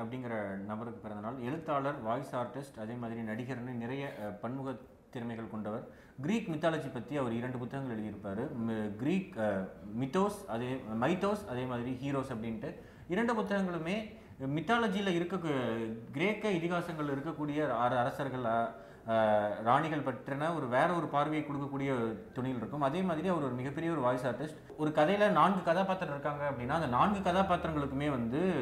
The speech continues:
வேற வேற டோன்ல, வேற வேற ஆக்சென்ட்ல அந்த மாதிரிலாம் பேசக்கூடிய ந-, பே-, பேசக்கூடிய அளவுக்கு, ம், பய-, ஒரு, ஒரு பயங்கரமான ஒரு டேலண்டடான ஒரு நபர்.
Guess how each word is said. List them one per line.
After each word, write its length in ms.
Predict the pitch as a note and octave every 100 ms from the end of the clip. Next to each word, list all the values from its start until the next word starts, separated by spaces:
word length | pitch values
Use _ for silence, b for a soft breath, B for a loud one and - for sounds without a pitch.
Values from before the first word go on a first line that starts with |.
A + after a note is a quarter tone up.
| A2+
வேற 260 | C#3 G3 A#3+
வேற 160 | A3+ F#3
டோன்ல, 440 | - F#3 F#3 E3+
வேற 220 | D3+ F3
வேற 280 | E3+ D3 D#3+
ஆக்சென்ட்ல 540 | - F3 C#3+ D3 D3+ D#3+ B B B
அந்த 220 | F3 G3+
மாதிரிலாம் 520 | G3 F#3 F#3 F3+ C#3+
பேசக்கூடிய 460 | E3 - E3+ D#3 C#3+
ந-, 340 | C3 B2 B2
பே-, 240 | D3 D#3+ E3
பேசக்கூடிய 320 | F3 F3 D#3
அளவுக்கு, 400 | C3+ D#3 D#3+ E3+ D#3 B2 A2+ G#2+ -
ம், 320 | A#2 A2 G2+
பய-, 300 | A#2+ C#3 A#2
ஒரு, 480 | A#2 A2+ G#2+ G#2 G#2 B2
ஒரு 180 | B2
பயங்கரமான 560 | G#2+ A2 D3 D#3+ D#3+ D#3+
ஒரு 140 | C#3+ A#2 G#2+ G2+ F#2+ -
டேலண்டடான 520 | C3+ C#3+ D3 C#3+ C#3 C#3
ஒரு 100 | A#2+
நபர். 380 | G#2 B2+ D3+